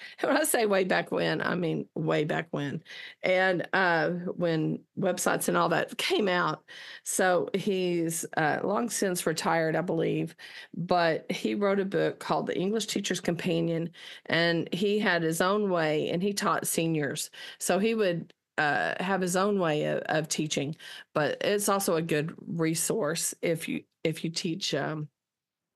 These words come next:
if you have to teach these essays and things like that.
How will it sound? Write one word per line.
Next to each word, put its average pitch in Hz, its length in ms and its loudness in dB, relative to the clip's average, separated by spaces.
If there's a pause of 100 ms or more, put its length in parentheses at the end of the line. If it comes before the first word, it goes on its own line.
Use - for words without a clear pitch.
(360)
if 156 160 -2
you 180 120 2
have 160 120 0
to 156 100 -2
teach 143 280 -2
these 147 180 -2
essays 151 420 -2
and 160 100 -6
things 156 200 -6
like 160 160 -10
that. 147 220 -6